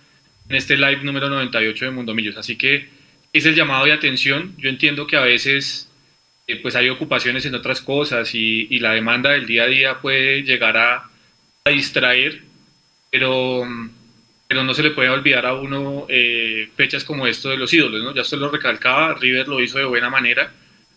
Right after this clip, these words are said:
porque es uno de los grandes para ellos, y para Millonarios también lo fue, ¿no? Fue técnico además de la Selección Colombia, además, y creo que era necesario recordarlo, y se pasó una vez más la posibilidad de,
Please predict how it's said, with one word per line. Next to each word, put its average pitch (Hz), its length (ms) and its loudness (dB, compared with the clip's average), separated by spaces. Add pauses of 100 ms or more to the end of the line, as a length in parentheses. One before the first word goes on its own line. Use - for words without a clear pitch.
(140)
porque - 160 -2
es 120 80 -2
uno 143 120 0
de 147 60 2
los 135 180 -2
grandes 147 380 0
para 120 260 2
ellos, 117 380 -2 (640)
y 123 300 4
para 123 220 0
Millonarios 120 340 0
también 127 220 0
lo 127 120 -2
fue, 180 140 2
¿no? 139 200 -8 (160)
Fue 117 120 -4
técnico 135 400 -2
además 117 240 -2
de 120 60 0
la 135 80 0
Selección 117 340 -6
Colombia, 151 560 2
además, 135 540 2 (100)
y 127 380 0
creo 127 200 -4
que 143 380 0 (240)
era 139 180 2
necesario 131 640 0
recordarlo, 139 760 -2 (640)
y 135 80 -6
se 123 120 -2
pasó 113 260 -4
una 127 160 0
vez 131 180 0
más 131 420 0
la 127 160 -2
posibilidad 113 520 0
de, 117 280 0